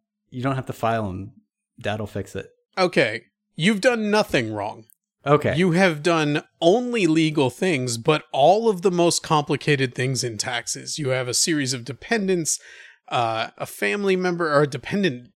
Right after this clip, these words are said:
Speaker 2: passed away.
Speaker 1: You know who would try really hard?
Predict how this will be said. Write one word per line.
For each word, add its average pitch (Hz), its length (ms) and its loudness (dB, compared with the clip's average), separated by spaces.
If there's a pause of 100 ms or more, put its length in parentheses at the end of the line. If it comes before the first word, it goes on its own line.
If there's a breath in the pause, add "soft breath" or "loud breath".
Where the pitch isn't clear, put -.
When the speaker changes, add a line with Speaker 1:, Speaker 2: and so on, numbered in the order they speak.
Speaker 2:
passed 180 420 -2
away. 196 680 0 (120)
Speaker 1:
You 143 160 6
know 226 100 6
who 208 100 6
would 147 120 2
try 143 180 2
really 104 400 0
hard? 92 380 -4